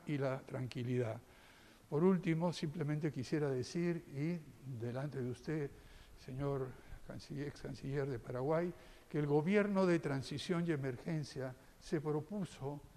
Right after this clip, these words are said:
entre sus objetivos en este breve plazo que tenemos, devolverle la confianza a la ciudadanía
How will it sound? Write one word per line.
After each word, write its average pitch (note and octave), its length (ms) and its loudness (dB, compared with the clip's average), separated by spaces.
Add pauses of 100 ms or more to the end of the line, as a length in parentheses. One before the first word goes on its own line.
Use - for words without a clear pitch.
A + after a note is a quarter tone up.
(240)
entre C3+ 200 -2
sus C#3 200 -4
objetivos D3 680 0
en D3+ 120 -2
este D#3 280 -4
breve E3+ 400 0
plazo E3 380 -2
que C#3+ 120 -4
tenemos, E3 540 -2 (420)
devolverle D3 800 4
la D#3 160 2
confianza C#3 680 -4
a B2+ 40 -2
la A#2+ 100 -2
ciudadanía F3+ 760 0